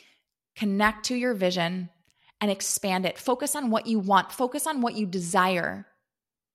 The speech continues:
And then really, really connect with your gratitude. Connect with the gratitude, the frequency, the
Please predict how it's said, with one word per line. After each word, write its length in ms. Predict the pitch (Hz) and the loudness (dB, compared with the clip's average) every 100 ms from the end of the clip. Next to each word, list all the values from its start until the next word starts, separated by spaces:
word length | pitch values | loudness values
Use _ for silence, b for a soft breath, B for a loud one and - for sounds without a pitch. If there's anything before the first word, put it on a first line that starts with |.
| _ _ _ _ _ _ - | _ _ _ _ _ _ -8
And 140 | 214 214 | 0 2
then 320 | 196 180 180 _ _ _ _ _ _ _ - - - | 2 0 -6 _ _ _ _ _ _ _ -20 -18 -4
really, 420 | 214 277 311 240 214 | 2 4 4 2 2
really 260 | 214 202 | 2 2
connect 340 | 196 190 175 180 | 0 -4 -2 -4
with 140 | - | -4
your 60 | 175 | -2
gratitude. 600 | 170 175 - - 202 190 _ _ _ _ _ - | -2 -2 -6 -6 -6 -10 _ _ _ _ _ -10
Connect 440 | - 220 233 269 302 | -2 2 4 2 0
with 100 | 233 | -6
the 60 | |
gratitude, 520 | 202 190 190 196 214 | 2 4 4 0 -4
the 80 | 185 | -4
frequency, 880 | - - 311 349 370 349 240 - 196 | -6 -10 -2 0 0 -2 -4 -2 -2
the 220 | 175 226 | -2 -8